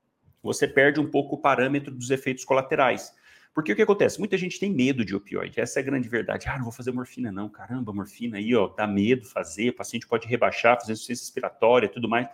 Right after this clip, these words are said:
Não faz, perca o medo de, de, de morfina.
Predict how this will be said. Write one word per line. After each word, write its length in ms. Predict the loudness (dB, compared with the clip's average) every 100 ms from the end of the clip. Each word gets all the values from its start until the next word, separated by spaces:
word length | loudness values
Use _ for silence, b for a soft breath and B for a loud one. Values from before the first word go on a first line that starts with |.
| b b b b _
Não 160 | -4 -4
faz, 760 | 2 4 4 2 -4 -12 -18 _
perca 460 | -2 0 -2 -2
o 60 | -2
medo 320 | 0 -2 -4
de, 180 | -8 -10
de, 380 | -8 -6 -6 -6
de 100 | -6
morfina. 640 | -6 -6 -6 -6 -4 -6